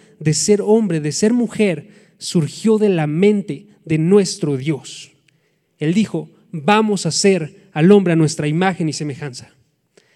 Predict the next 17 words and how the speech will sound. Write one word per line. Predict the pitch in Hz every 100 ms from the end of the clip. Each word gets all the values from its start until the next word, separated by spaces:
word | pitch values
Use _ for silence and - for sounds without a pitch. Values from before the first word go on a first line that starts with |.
| _
Él, | - 196 233 - _
entonces, | 160 143 202 202 208 - _ _
lo | 165 170 170
plantó | 170 156 156 156 214 220
dentro | 202 196 175
de |
su | 143 147
mente | 160 165
y | 147 147
él | 190 190 - -
lo | 170
ejecutó. | 151 - - - 156 - 190 143 - _ _ _ _ _
Y | 139
vemos | 156 185 170
ahí | 170
otra | 185 185 170
cosa. | 202 175 151